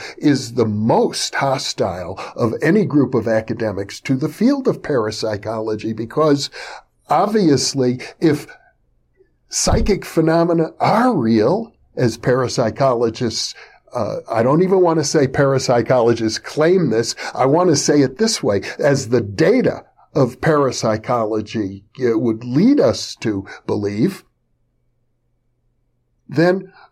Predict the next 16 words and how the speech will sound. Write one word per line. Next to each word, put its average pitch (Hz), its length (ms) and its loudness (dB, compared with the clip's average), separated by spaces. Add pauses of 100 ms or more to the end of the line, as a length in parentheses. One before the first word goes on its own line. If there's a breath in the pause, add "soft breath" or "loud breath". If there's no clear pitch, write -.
(220)
is 143 180 2
there 143 200 2
any 208 300 4
reason 151 760 0
to 120 360 0 (640 loud breath)
rule 151 580 2
out 156 360 0
the 117 80 -2
possibility 151 1040 0
that 127 340 0
conventional 170 1040 0
social 170 440 2
science, 165 560 2
behavioral 156 640 2
science 165 600 0 (240 loud breath)
researchers 151 1040 0